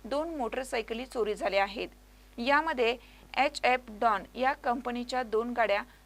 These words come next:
चोरीस गेल्या असून शिवाजी पांढरे यांची शाईन ही मोटरसायकल चोरट्यांनी हँडलचे लॉक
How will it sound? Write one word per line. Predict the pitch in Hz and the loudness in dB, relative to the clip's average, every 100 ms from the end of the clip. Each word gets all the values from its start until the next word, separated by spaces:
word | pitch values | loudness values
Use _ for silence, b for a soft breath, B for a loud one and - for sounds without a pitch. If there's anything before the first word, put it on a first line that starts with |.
| B | B
चोरीस | - 254 285 302 | -4 -2 -2 -6
गेल्या | 247 226 226 | -4 0 0
असून | 233 233 202 - B B | 0 -6 -8 -12 B B
शिवाजी | - 277 285 294 | -4 -2 -2 -2
पांढरे | 339 247 220 226 233 | 0 2 2 0 0
यांची | 220 233 247 277 | 0 -2 -8 -6
शाईन | - 254 196 185 - B B B | -2 2 2 -2 -16 B B B
ही | 302 302 247 | -6 -6 -2
मोटरसायकल | 247 240 294 285 240 247 | 0 0 0 2 0 -2
चोरट्यांनी | 247 247 208 220 220 226 240 B B B | -2 -2 0 -2 -4 -6 -10 B B B
हँडलचे | 269 254 247 294 - 320 | 0 2 2 0 -2 -2
लॉक | 254 220 | 0 0